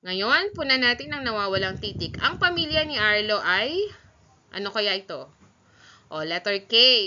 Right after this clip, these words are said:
Katoliko. Ang lolo at lola ni Arlo ay Muslim.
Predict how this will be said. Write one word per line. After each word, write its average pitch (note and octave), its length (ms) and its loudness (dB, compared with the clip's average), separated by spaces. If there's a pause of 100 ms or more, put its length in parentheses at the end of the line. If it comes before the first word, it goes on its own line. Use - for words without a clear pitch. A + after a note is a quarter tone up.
(160)
Katoliko. G3 960 -12 (4000)
Ang A#3 320 -2
lolo D#4+ 320 -2
at E4 160 -2
lola B3 320 -6
ni A#3+ 240 -10
Arlo B3+ 400 -6
ay F3+ 400 -8 (1300)
Muslim. F#3+ 1300 -12